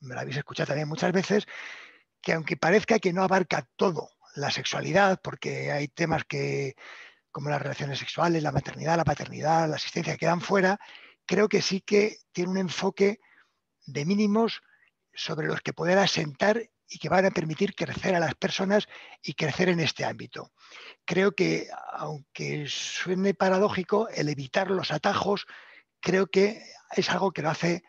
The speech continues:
lo hace fuerte, lo hace fuerte. Eh, más cosas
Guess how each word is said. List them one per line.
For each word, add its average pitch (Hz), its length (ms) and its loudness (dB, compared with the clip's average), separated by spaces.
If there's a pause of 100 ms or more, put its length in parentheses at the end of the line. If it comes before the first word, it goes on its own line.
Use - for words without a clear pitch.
(320)
lo 165 120 -4
hace 151 180 0
fuerte, - 540 -10 (220)
lo 170 80 -4
hace 147 140 -4
fuerte. - 360 -14 (1500)
Eh, - 180 -18 (200)
más 180 560 0
cosas 208 640 2